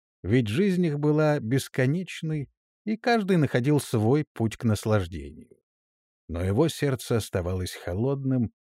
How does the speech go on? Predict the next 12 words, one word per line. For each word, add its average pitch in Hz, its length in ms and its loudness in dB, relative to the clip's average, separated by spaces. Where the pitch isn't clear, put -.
а 85 140 -2
разум 117 560 -2
терзали 85 500 -4
сомнения. 80 720 -12
В 82 140 -6
этом 110 300 2
танце 143 420 -2
он 135 160 2
видел 135 300 0
не 120 140 4
только 127 400 -4
красоту, 113 760 -6